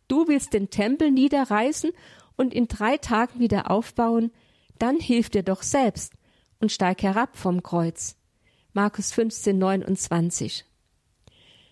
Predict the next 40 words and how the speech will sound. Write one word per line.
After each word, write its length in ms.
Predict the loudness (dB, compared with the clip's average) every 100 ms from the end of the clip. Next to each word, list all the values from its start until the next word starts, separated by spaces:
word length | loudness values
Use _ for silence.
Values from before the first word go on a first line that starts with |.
| _ _
„Wenn 140 | 0 2
du 120 | 2
so 180 | 2 0
mächtig 600 | 2 -2 -2 -4 -4 0
bist, 240 | 0 0
dann 140 | -2 -2
zeig 340 | -2 0 0 -2
es 140 | -2
doch 140 | 0 0
und 140 | 0
steig 340 | 0 0 0
herab.“ 460 | -2 0 0 -2 -8 -20 _ _ _ _ _ _ _ _
Ihre 260 | -2 0 2
Rede 340 | 2 2 0
erinnert 560 | 0 0 2 2 0 -4 -2
an 140 | 0
die 120 | 0
Versuchung 720 | 2 2 0 0 0 2 0 0
Jesu 440 | 2 2 4 2
durch 260 | 4 2 0
den 160 | -2
Satan 560 | 0 0 0 0 0 2
in 160 | 2 2
der 220 | 2 4
Wüste. 440 | 2 2 0 0 0 -12 -20 -4
„Wenn 240 | 0 0
du 180 | 2 2
Gottes 460 | 2 0 0 -4 0
Sohn 280 | 0 2 2
bist, 320 | 0 0 0
so 100 | 0
stürz 440 | 0 0 0 -2
dich 220 | -4 -4
doch 200 | -2 -2
von 180 | 0 0
der 160 | 0 0
Zinne 320 | 0 2 2
des 180 | 0 -2
Tempels 460 | -2 0 0 0
herab.“ 400 | 0 0 -2 -4